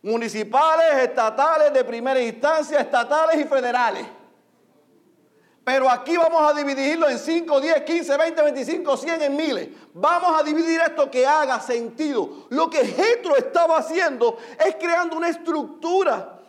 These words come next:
una organización. Estaba ayudando a Moisés a que pudiese dirigir con sabiduría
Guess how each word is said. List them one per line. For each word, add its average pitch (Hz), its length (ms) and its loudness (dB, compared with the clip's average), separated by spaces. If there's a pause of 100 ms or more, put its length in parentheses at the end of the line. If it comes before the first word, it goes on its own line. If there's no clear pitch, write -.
una 339 340 2
organización. 294 1300 -2 (160)
Estaba 330 540 0
ayudando 311 800 2
a 277 140 4
Moisés 269 500 0
a 320 140 -2
que 262 120 2
pudiese 269 640 -4
dirigir 269 640 -4
con 370 300 -2
sabiduría 320 840 0